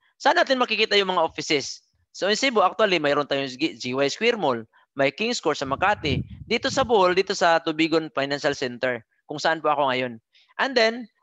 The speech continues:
mayroon din po, din po tayo sa Europe. So, we are going worldwide. Okay, so ito po yung mga kasama natin, mga I M G member, mga members dito, mga uniform personnel, mga police officer, may mga sundalo, at may mga Navy.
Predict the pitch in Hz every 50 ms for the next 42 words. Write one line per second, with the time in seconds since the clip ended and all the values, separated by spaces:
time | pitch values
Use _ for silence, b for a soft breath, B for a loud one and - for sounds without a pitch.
0 | _ _ 175 208 220 226 220 214 196 214 220 214 165 180 208 208 196 202 202 196
1 | 190 190 196 180 180 165 151 143 143 156 151 143 - 175 185 208 208 202 208 190
2 | 175 185 180 180 175 170 147 139 135 127 120 131 139 131 127 113 - _ _ _
3 | _ _ _ _ _ _ - 139 143 - - 277 320 381 - - 220 214 208 202
4 | 202 208 - 226 - 240 240 240 233 233 233 226 220 214 - 220 208 208 208 202
5 | 202 202 196 - 254 262 226 190 175 170 165 165 160 151 147 - b b b b
6 | b b - 151 170 180 180 180 160 170 175 175 175 170 170 170 165 - - -
7 | _ - 147 147 151 147 147 156 160 165 165 175 170 - - 147 151 - 202 185
8 | 160 147 147 156 156 156 151 160 156 147 139 151 - - 147 156 180 226 277 285
9 | 226 - _ _ _ _ _ _ _ - 131 135 139 135 131 - _ - 143 147
10 | 147 - 147 135 139 147 - 190 202 190 165 147 147 147 143 - 151 147 139 131
11 | 135 151 185 - - - 208 214 214 214 220 208 196 175 151 147 170 185 170 139